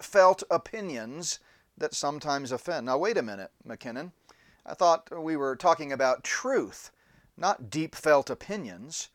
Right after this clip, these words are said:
And Bill Maher is the last guy I would ever want to be the final arbiter of truth. I mean, his name shouldn't even be mentioned in the same sentence with the word truth.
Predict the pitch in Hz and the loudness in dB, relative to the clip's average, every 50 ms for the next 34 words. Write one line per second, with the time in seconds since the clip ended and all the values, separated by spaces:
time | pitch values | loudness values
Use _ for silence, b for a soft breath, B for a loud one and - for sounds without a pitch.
0 | _ _ _ _ _ _ _ _ _ - - 160 139 208 240 240 202 196 214 220 | _ _ _ _ _ _ _ _ _ -18 -16 0 8 10 10 10 12 10 10 10
1 | 208 190 170 185 170 135 135 196 180 180 190 202 226 247 262 269 269 - - - | 10 10 6 4 2 6 6 6 6 6 4 4 6 6 6 6 4 2 0 -2
2 | 113 - 120 98 87 80 76 82 - - 180 202 202 196 196 - - - 247 269 | -2 -2 0 0 0 -2 -4 -6 2 6 8 8 8 6 4 2 0 6 8 8
3 | 269 185 190 151 127 110 104 90 85 82 - _ - 131 135 143 127 139 - 165 | 8 8 8 4 2 0 -4 -6 -8 -10 -12 _ -12 -10 -8 -6 -6 -4 0 0
4 | 160 160 156 156 - 151 160 156 151 156 - - 175 180 165 - - - 151 - | 2 4 2 2 6 6 6 6 6 2 -2 -2 -4 -4 -4 -6 -10 -10 -8 -6
5 | 131 165 170 190 185 B B B B - 277 269 196 254 240 233 - - - 254 | -4 -4 -4 -4 -6 B B B B 0 0 2 2 2 2 2 0 0 -2 0
6 | 233 233 226 208 214 196 165 190 190 180 180 196 214 196 - 208 190 170 202 202 | 0 -2 -2 -2 -2 -4 -4 -4 -4 -2 -2 -2 -2 -2 -4 -6 -6 -6 -6 -6
7 | 196 185 180 - - 208 208 202 190 - - - 247 254 277 269 - 185 135 110 | -6 -2 -2 0 0 -2 -2 -4 -4 -4 -2 -2 -2 -2 -2 -4 -6 -6 -8 -8
8 | 104 - - 123 117 - 127 113 107 107 104 98 87 - - - 104 87 62 - | -10 -10 -10 -10 -8 -6 -6 -6 -6 -6 -6 -8 -8 -12 -12 -12 -12 -14 -14 -16
9 | - - - | -20 -20 -20